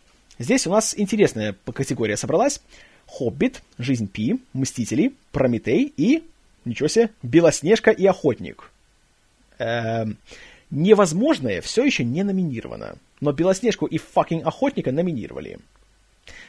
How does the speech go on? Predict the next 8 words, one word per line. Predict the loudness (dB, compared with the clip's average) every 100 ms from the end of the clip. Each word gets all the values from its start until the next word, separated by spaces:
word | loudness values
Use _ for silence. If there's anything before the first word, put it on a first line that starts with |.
| 0
Победит | 0 4 2
"Жизнь | 2 -2
Пи". | -4 -10 -14 _ _ -20 -20 _
Почему? | -2 2 0 0
Потому | -2 0
что | 2
академики | 2 2 0 0 -2
любят | 2 2